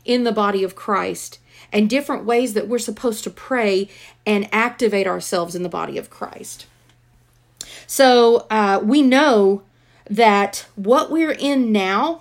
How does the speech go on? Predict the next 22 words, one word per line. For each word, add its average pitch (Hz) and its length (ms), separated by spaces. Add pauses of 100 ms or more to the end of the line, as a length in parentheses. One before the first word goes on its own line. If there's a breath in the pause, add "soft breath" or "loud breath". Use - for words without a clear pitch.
well, 214 100
what 247 200
we've 190 180
always 185 360
been 175 240
in 170 340
is 180 320
spiritual 233 400
warfare. 180 440
We 220 140
know 262 240
that, - 340 (240)
okay? 214 500 (540 loud breath)
But 233 200
with 214 420
this 302 320
going 262 420
on 220 300
now 196 520 (1000 soft breath)
in 220 500
the 214 80
Ukraine, 226 800